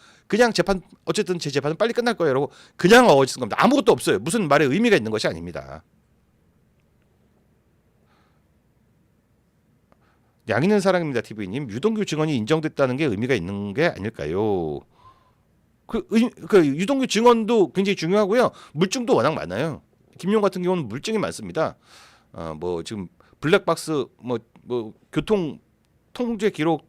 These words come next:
왔다 갔다 한 기록, 뭐 빌딩에 들어간 기록, 그리고 증언들이 나중에 찾아보니까 날씨가 일치된 기록, 그리고 무슨 옷을 입고 나왔다는 증언이 있었는데 나중에 보니까 맞았어. 뭐 이런 거. 사파리, 남색 사파리 이런 것도 다 맞아가지고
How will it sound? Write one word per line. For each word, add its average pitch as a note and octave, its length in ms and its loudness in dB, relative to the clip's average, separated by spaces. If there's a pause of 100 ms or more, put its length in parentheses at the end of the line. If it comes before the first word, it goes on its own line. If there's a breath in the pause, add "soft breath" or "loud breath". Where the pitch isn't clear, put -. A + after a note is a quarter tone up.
왔다 - 260 -2
갔다 F3 180 0
한 E3+ 100 0
기록, D3 360 -2 (240 loud breath)
뭐 D#3 260 2
빌딩에 A3+ 320 -2
들어간 E3+ 340 0
기록, D3+ 400 0 (300 soft breath)
그리고 F3 320 0
증언들이 E3 540 4
나중에 B2 420 -4
찾아보니까 F#3 380 -2
날씨가 D#3 580 0
일치된 C#3+ 460 -2
기록, D3 340 -2 (260 soft breath)
그리고 E3+ 200 -4
무슨 F#3+ 260 -2
옷을 A3 200 0
입고 F3+ 140 0
나왔다는 F3 280 0
증언이 D#3+ 300 0
있었는데 F3 380 -2 (200 loud breath)
나중에 E3+ 280 0
보니까 D#3 280 -2
맞았어. G2 460 -2
뭐 F#2 120 -4
이런 G2 160 -4
거. G#2+ 300 -2 (220)
사파리, F#3 520 -2
남색 G#2+ 280 -6
사파리 A#2 420 -4 (320 soft breath)
이런 E3+ 120 0
것도 E3 160 0 (260 soft breath)
다 D3 160 2
맞아가지고 D3 760 0